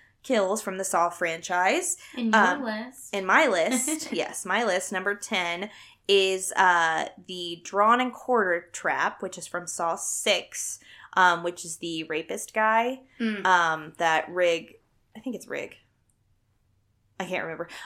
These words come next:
Speaker 1: uh, puts in the, uh, he makes him put himself in the trap, and then he has to, like, uh, press a button to gouge out both of his eyeballs, or he gets drawn and quartered. And that's what happens. So he gets ripped into four pieces across the whole room.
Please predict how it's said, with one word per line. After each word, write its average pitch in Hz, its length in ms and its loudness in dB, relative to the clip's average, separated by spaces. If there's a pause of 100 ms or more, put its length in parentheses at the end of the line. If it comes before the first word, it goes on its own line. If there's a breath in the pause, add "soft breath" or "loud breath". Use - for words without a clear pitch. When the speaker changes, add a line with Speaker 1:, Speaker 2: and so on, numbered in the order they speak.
Speaker 1:
uh, 185 260 10
puts - 440 -2
in 190 300 -2
the, 175 340 -6
uh, 160 220 2
he 196 120 -6
makes 185 240 -4
him 165 240 -12
put 208 160 0
himself 180 360 0
in 180 80 -4
the 160 80 -6
trap, 165 500 0
and 180 120 -4
then 170 80 -6
he 165 80 -8
has 165 340 -4
to, 170 440 -6 (400 loud breath)
like, 165 380 -2 (340)
uh, 170 400 4
press 208 260 4
a 202 80 4
button 202 480 0
to 175 340 -4
gouge 175 480 4
out 175 260 0
both 180 220 -2
of 180 80 -10
his 175 180 -8
eyeballs, 190 720 4 (120)
or 175 200 0
he - 160 -16
gets - 260 -6
drawn 156 320 -6
and 143 100 -14
quartered. 170 520 -6 (260 loud breath)
And 156 300 -10
that's 156 240 -4
what 196 100 -2
happens. 208 360 2
So 180 120 -8
he 175 120 -8
gets 170 260 -6
ripped 185 220 -4
into 190 140 -6
four 196 180 -2
pieces 254 340 -8
across 196 300 -2
the 208 80 -6
whole 214 160 -2
room. 220 240 0